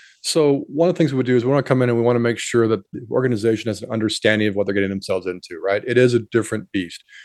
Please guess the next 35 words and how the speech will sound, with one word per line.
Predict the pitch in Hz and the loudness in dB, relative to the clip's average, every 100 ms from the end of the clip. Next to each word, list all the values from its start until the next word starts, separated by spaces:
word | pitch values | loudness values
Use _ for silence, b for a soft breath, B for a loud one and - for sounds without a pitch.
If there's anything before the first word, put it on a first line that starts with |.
| B - | B -2
SharePoint | 131 123 123 113 | 0 2 2 2
is | 113 | 2
not | 117 107 | 0 0
the | |
same | - 104 104 101 | -4 -2 0 -2
as | 98 98 - | -4 -6 -8
your | 98 98 | -10 -10
traditional | - 98 92 101 | -8 -8 -8 -8
mapped | 95 95 92 - | -2 -2 -2 -4
drives, | 95 95 90 90 - - | -2 0 0 -2 -8 -16
uh, | 95 90 90 | -18 -18 -20
you | 98 | -14
know, | 92 95 98 | -12 -10 -12
in | |
an | 98 | -14
environment. | 95 98 101 92 90 - _ _ _ _ _ | -4 2 2 2 -4 -18 _ _ _ _ _
So | - 139 131 131 123 - _ | -4 2 4 2 0 -4 _
we | 135 | -4
wanna | 143 160 | 0 2
make | 147 135 | 2 0
sure | - 131 | 0 0
that | 120 113 - _ _ _ _ _ | 0 -2 -6 _ _ _ _ _
before | 127 - - 135 | -12 -10 0 2
they | 127 120 | 2 0
jump | 107 120 113 | 2 0 2
in | 123 120 110 | 2 2 0
feet | - 110 - | -2 -4 -2
first, | 170 135 123 - b b _ | 0 2 0 -6 b b _
they | 127 | 0
know | 139 | 2
what | 131 | 2
they're | 120 | 2
getting | 120 113 | 2 0
themselves | 110 - 110 101 | -4 0 0 2
into. | 104 95 - 87 | -2 -2 -8 -14